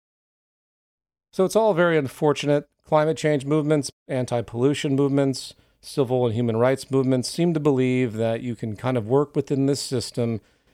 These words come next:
if they're not radicalized enough, of course, as we all are here. And while improvements can be made, they will likely be temporal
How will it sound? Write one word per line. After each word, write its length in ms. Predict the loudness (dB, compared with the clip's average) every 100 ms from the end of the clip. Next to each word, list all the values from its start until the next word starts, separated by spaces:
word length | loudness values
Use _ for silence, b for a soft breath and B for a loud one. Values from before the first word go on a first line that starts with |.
| _
if 280 | 0 0 2
they're 120 | 2
not 220 | 2 2
radicalized 760 | 2 2 2 0 0 -2 -4 -8
enough, 320 | -8 -10 -12
of 120 | -12
course, 500 | -4 -2 -2 -6 -10 -20 b b -18
as 240 | -16 -14
we 120 | -8
all 260 | 0 0 0
are 160 | -4
here. 460 | -6 -4 -4 -4 -8 _ _ _ _ -4
And 200 | 0 2
while 180 | 2
improvements 540 | 0 0 0 2 -2 -2
can 180 | -6 -4
be 100 | 0
made, 280 | 0 0
they 80 | 0
will 140 | -2 0
likely 300 | -2 -4 -6
be 180 | -6
temporal 720 | -8 -8 -10 -6 0 2 2